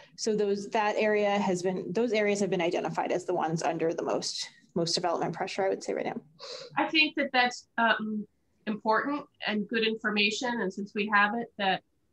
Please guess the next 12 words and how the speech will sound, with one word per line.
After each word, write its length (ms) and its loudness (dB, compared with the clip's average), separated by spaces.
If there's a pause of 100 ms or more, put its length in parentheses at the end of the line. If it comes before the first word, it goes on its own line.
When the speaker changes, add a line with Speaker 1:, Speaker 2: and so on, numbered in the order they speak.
(120)
Speaker 2:
we 100 -4
should 220 -4
add 280 2
it 140 -10 (540)
to 80 -8
the 220 -4
Speaker 1:
Sure. 120 -2
Speaker 2:
report. 180 -4 (1600)
Um, 440 8 (320)
on 160 4
page 460 0
nineteen, 640 2